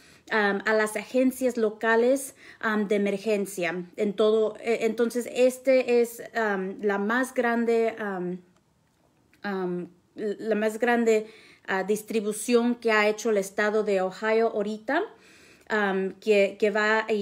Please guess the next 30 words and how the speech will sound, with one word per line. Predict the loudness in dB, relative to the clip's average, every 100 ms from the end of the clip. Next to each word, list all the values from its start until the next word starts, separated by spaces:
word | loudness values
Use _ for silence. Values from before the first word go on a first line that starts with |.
| -2
a | -2 0
ir | 0 0
a | 2
la, | 0
a | -2 -2
las | -2 -2
personas | -4 -4 -4 -4 -2 -4
de, | -8 -4 0 0 0
locales | -2 0 0 0
de | 0
em-, | -2 -2
emergencias, | -2 -2 -2 -4 -6 -6 -10 -10
¿ok? | -8 -4 -4 -6 -20 -20 -20 -10
Entonces, | -6 2 4 4 2 2
ahorita | 2 2 0 4
lo | 4 4
que | 2
se | 0 2 2 2
envió, | -2 -2 2 4 4 2 -4 -6
lo | -2 -2
que | 0 0
incluye | 0 -2 0 2 4 4 4 2
eso | -2 -4 -4 -6 -12 -20 -20
son | -14 0 4 4 4 -2 -8 _ -16
qui-, | -16 -8
ah, | -2 0 -2 -2
quinientos | -2 0 0 0 0 0 -4 -12
millones | -6 -6 2 2 4 0 -4
de | -4 -2
máscaras, | 0 -4 -4 -2 0 0 -4